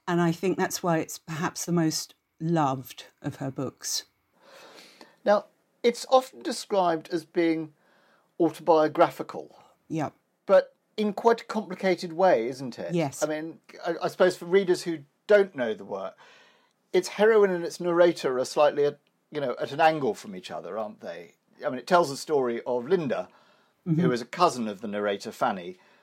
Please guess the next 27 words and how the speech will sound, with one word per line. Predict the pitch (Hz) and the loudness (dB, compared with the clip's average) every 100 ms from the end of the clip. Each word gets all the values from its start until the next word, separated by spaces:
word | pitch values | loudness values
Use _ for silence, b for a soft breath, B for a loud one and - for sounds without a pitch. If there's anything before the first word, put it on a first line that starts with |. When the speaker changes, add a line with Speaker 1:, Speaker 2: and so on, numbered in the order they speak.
| b b _ _ | b b _ _
Speaker 2:
and | - 131 120 - | -2 0 -2 0
her, | 156 151 143 135 _ _ | 4 6 4 0 _ _
her | - 180 | 0 2
pursuit | 170 123 - 120 - | 2 -4 -12 -12 -14
of | 98 | -10
love. | 107 101 | -10 -10
And | 139 | -6
Fanny, | 196 196 185 156 175 | -2 -2 -4 -10 -14
Fanny | - 196 190 175 | -4 -4 -2 -4
isn't, | 170 175 - - | -6 -12 -20 -12
you | |
know, | 170 147 | -6 -6
she's | 185 180 | -6 -4
sort | 202 | -4
of | 156 | -4
at | 175 | -2
base | 165 151 | 0 -2
camp, | - 180 120 92 | -4 -6 -6 -6
isn't | 120 117 | -12 -12
she? | - - | -12 -14
Speaker 1:
<laughs> | - 196 - 226 - 240 - - _ _ _ _ - - - - - 269 - | -6 -4 -2 -2 -2 -4 -6 -12 _ _ _ _ -12 -8 -6 -8 -10 -12 -6
I | 277 | 0
love | 269 269 233 | 4 4 2
Fanny. | - 240 208 208 214 | -2 -2 0 -2 -4
She's | - 247 - | -4 -4 -4
so | 262 240 | -2 -2
sensible. | 226 - 240 226 - 190 196 185 | -2 -2 0 0 -4 -6 -4 -6